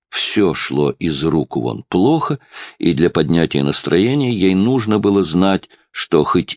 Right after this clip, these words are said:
одно дело движется к концу. Когда она подъехала к Единорогу, в зале обедали по меньшей мере полторы сотни человек, в вестибюле стояла очередь, а к стойке бара было не пробиться.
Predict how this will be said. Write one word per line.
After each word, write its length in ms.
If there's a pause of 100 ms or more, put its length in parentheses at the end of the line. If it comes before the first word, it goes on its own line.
одно 560
дело 400
движется 540
к 120
концу. 460 (720)
Когда 280
она 140
подъехала 680
к 100
Единорогу, 800 (320)
в 120
зале 720
обедали 480
по 160
меньшей 480
мере 320
полторы 520
сотни 420
человек, 560 (340)
в 60
вестибюле 840
стояла 420
очередь, 600 (520)
а 220
к 120
стойке 580
бара 460 (280)
было 320
не 140
пробиться. 580